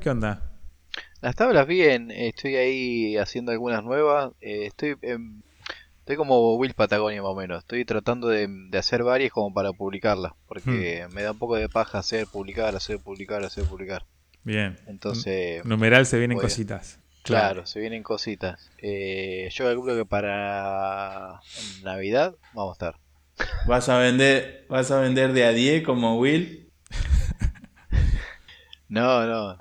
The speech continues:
Speaker 2: no, voy a vender a dos, a tres.
Speaker 1: <laughs> Ah, muy bien, muy sabio.
Speaker 2: Claro.
Speaker 1: Yo la, la primera venta la quería sacar en noviembre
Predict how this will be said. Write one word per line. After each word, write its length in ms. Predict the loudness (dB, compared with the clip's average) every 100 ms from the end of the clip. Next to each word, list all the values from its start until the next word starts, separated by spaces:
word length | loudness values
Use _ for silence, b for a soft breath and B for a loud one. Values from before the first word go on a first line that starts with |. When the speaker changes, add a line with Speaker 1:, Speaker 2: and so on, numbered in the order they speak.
| _
Speaker 2:
no, 160 | -4 0
voy 160 | 2
a 40 | 2
vender 300 | 2 2 2
a 60 |
dos, 240 | 2 2 0
a 60 | -4
tres. 260 | -6 -6 -10 _ _ _
Speaker 1:
<laughs> 80 | 4 4 4
Ah, 200 | 0 -2
muy 240 | -2 -2
bien, 300 | 2 2 0 -2
muy 180 | -4
sabio. 460 | 0 2 4 2 0 -8 _ _ -8
Speaker 2:
Claro. 320 | -4 -4 -4 -14 -20 b b
Speaker 1:
Yo 120 | 4
la, 220 | 6 6
la 160 | 4 2
primera 340 | 2 2 2
venta 400 | 2 0 0 2
la 160 | 2 2
quería 220 | 2 0
sacar 680 | 0 0 2 2 -2 -12 -14
en 220 | -8 -4 -2
noviembre 920 | 4 6 6 4 0 -2 -6 -16